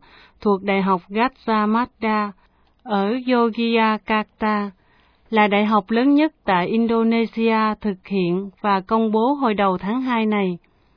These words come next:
Ông Zainal Abidin Bagi, giám đốc trung tâm nghiên cứu, nói rằng mặc dù không thể không biết tới những vi phạm tự do tôn giáo xảy ra tại Indonesia, nhưng người ta cũng nhận thấy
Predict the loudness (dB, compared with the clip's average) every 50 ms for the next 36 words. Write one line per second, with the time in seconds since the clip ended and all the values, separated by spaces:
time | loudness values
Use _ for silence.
0 | _ _ -20 _ _ _ _ _ _ _ -2 0 0 2 0 0 2 2 2 2
1 | 2 2 2 0 0 0 -2 -4 -6 -6 -4 -4 -4 -4 -2 -4 -4 -2 -2 0
2 | 0 0 0 0 0 -2 -2 -2 -2 -2 -2 -2 -2 -2 -2 -6 -10 _ _ _
3 | _ _ _ _ _ _ _ _ 0 2 2 4 4 2 2 0 -2 _ -2 -2
4 | -2 0 0 0 0 0 0 0 2 2 0 0 0 0 0 0 0 -4 -8 -10
5 | _ -4 -2 -2 -2 -2 0 0 0 0 0 -4 -6 -10 -18 _ -20 -20 _ _
6 | -2 -2 -2 -2 _ 4 4 4 4 4 2 -2 -2 0 0 -2 0 0 -2 -2
7 | -2 -2 0 0 -2 -2 -4 -4 _ -2 0 0 2 0 0 0 0 -2 -2 -2
8 | -4 -4 -2 -2 -2 0 0 -2 -2 -2 -2 -2 -2 0 0 0 0 0 0 -2
9 | 0 0 0 0 0 -2 -2 -4 -4 -4 -4 -4 -2 -2 -2 -2 -2 -2 -2 -2
10 | -4 -2 -2 0 0 0 0 0 0 0 2 2 2 0 0 -2 -4 -4 -2 -2
11 | 0 0 -2 -4 -4 -6 -10 _ _ _ _ -20 _ _ _ _ 0 2 2 4
12 | 4 2 2 2 4 4 4 4 2 0 -2 0 0 0 0 0 0 -2 -2 -2
13 | -2 -2 -4